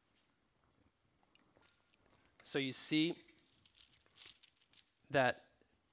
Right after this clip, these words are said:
first Yahweh deals with Joshua and some of the, some of the things going on within his head. Then he asks them to set themselves apart, that he's gonna do wonders.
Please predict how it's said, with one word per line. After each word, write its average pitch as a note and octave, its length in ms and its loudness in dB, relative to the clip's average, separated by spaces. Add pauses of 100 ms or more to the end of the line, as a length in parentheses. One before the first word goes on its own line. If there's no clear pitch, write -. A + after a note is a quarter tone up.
(500)
first - 580 0 (240)
Yahweh C3 540 2
deals C3 340 -4
with C3+ 240 0
Joshua A#2+ 500 0 (840)
and D3 80 -8
some C#3 220 0
of B2+ 100 -4
the, B2+ 180 -2 (400)
some D3+ 220 0
of C#3 100 0
the B2+ 60 4
things D3 320 2
going C#3 260 0
on C3 200 2
within B2+ 180 -2
his A#2+ 200 -4
head. B2+ 360 4 (1300)
Then D3+ 300 2
he D3 180 4
asks C3 280 4
them C3+ 140 -2
to A#2+ 40 -10
set - 400 0
themselves C3 480 0
apart, B2 460 0 (180)
that B2 140 -2
he's C3 160 -8
gonna B2 180 -4
do A#2+ 160 -8
wonders. A#2+ 500 -8